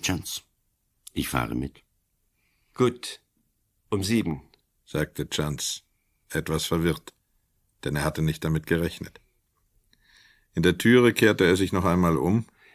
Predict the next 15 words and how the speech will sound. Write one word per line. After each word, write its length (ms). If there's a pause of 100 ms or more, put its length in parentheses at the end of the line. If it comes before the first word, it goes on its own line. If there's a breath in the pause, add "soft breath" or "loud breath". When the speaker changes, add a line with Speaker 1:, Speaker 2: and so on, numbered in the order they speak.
(280 soft breath)
Speaker 2:
"Sie 420
waren 360
doch 240
auch 240
bei 220
Frau 260
Schönler, 640
Kommissär 840
Bärlach. 640 (1000 loud breath)
Haben 320
Sie 120
denn 180
dort 180
nichts 280
gefunden?" 540